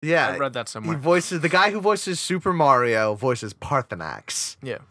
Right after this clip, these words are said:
Speaker 1: Which I've always loved. 'Cause
Speaker 2: No.
Speaker 1: Paarthurnax is the best.
Speaker 2: Yeah, like, she told me to kill the dragon. I was like, "I don't wanna kill the dragon. I don't wanna kill him. He's nice."
Speaker 1: Yeah, Paarthurnax is a good guy. He, he actually, yeah, never mind, actually. You'll find that out in a sec.
Speaker 2: Yeah.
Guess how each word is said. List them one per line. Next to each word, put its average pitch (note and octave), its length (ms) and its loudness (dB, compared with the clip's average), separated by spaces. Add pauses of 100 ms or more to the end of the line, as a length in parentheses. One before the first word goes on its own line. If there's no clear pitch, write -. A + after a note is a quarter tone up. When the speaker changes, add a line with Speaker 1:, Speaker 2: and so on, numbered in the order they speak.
(140)
Speaker 1:
Which D#3+ 140 2
I've E3 220 6
always F#3+ 560 6
loved. C3 640 -2 (400)
'Cause - 100 2 (180)
Speaker 2:
No. G#3+ 80 4
Speaker 1:
Paarthurnax D#3 220 2
is B2+ 80 -10
the A#2+ 100 -6
best. G#2 800 -4
Speaker 2:
Yeah, C#3+ 340 0
like, A#2+ 340 -6 (220)
she - 180 -10
told D3+ 160 -4
me C#3+ 60 -2
to C3 60 -4
kill C#3+ 140 -8
the C3 80 -4
dragon. C3 260 -2
I G#2 40 -8
was F2+ 80 -10
like, - 140 -12 (1040)
"I A#2 60 -12
don't D#3+ 140 -8
wanna C4 180 -8
kill F3 200 -4
the D#3+ 60 -2
dragon. F#3 600 -2 (220)
I E3 60 0
don't A3 100 4
wanna F4+ 140 0
kill D#3 260 0
him. F#3 80 0
He's A3+ 140 -4
nice." B3+ 460 -8 (480)
Speaker 1:
Yeah, B3+ 220 -10 (100)
Paarthurnax E3 460 -6
is E3 60 -10
a - 20 -14
good E3+ 160 -12
guy. B2 80 -4 (300)
He, C#3+ 80 -12
he C#3+ 80 -2
actually, A#2+ 720 -6
yeah, F#2+ 200 -14
never F2 120 -18
mind, E2+ 200 -12
actually. E2+ 280 -10 (160)
You'll A2 100 -14
find E2 200 -12
that D2 60 -12
out D2+ 100 -14
in - 60 -20
a - 40 -20
sec. E2+ 200 -12 (280)
Speaker 2:
Yeah. G#2+ 180 -10